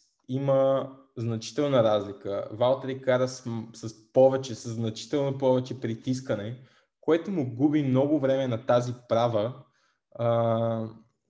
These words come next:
и, и до някъде мисля, че, че и причината, да, той има много причини за това да се е класирал десети, една от които е, че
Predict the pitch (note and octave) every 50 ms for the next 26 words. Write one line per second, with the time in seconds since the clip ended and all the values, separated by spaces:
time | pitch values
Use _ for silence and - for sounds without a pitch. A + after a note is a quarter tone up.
0 | _ _ _ _ F#2 C3 C3+ C3 C3 B2+ B2 - - _ _ _ _ - C#3 B2
1 | B2 B2 B2 B2+ C3+ C#3 C#3 - E3 C#3+ C3+ C3+ C3+ C#3 C3 - C#3+ C3 - C#3
2 | B2 - - - _ _ - - - A#2+ A#2+ A#2 - - A2+ A#2 A2 - - D3
3 | D3+ D3+ C#3 C#3+ C#3+ C#3 C3+ C3+ A#2+ C3 B2 C3+ C3+ C3+ B2+ C3 - C3 C3+ C#3
4 | C#3+ C#3+ C#3 C3 B2+ B2+ B2+ C#3 D3 D#3 D3+ D#3 D#3 D3+ D3 - D3+ D3 D3 C#3+
5 | C3 B2+ B2+ - C3+ B2 B2+ B2+ B2+ B2+ A#2+ - - A#2+ A#2 - C3 B2 A#2+ A#2
6 | A2+ A2 - - A#2+ B2 B2+ - D3 C3+ C#3+ C#3+ C#3 C#3 C#3 C#3 - C3+ B2+ B2+
7 | C3 B2+ B2 B2+ B2 - D3+ C#3+ D3 D3 D3 -